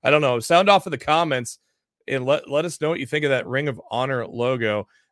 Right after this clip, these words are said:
Uh, of course, uh, the, uh, the deal for that, Tony Khan officially closed on that deal on May fourth.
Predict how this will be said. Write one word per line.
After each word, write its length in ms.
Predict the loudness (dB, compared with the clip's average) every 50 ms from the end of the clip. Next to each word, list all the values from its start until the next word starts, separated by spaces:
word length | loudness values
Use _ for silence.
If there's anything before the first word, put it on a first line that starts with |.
| _ -2
Uh, 200 | 0 2 2 0
of 100 | 0 -2
course, 360 | -4 -4 -4 -4 -4 -4 -4 -4
uh, 100 | -4 -2
the, 220 | -4 -4 -2 0
uh, 100 | -2 -2
the 140 | -2 -6 -6
deal 220 | -4 -2 -2 -2 -4
for 140 | -6 -6
that, 220 | -6 -6 -6 -6 -8
Tony 220 | -8 -10 -8 -8 -8
Khan 300 | -6 -6 -6 -6 -8 -12 _ _ _ -14
officially 680 | -12 -2 0 2 2 2 0 -2 -4 -2 -2 -4 -6 -8 _ _ _ _
closed 420 | -8 -2 2 4 4 4 2 2 0
on 140 | 0 0 0
that 200 | -2 -4 -4 -4
deal 440 | -4 -2 0 2 2 0 -2 -4 -8 -8
on 260 | -6 -6 -6 -6 -6
May 180 | -6 -6 -6 -6
fourth. 520 | -6 -6 -4 0 0 0 0 -2 -4 -10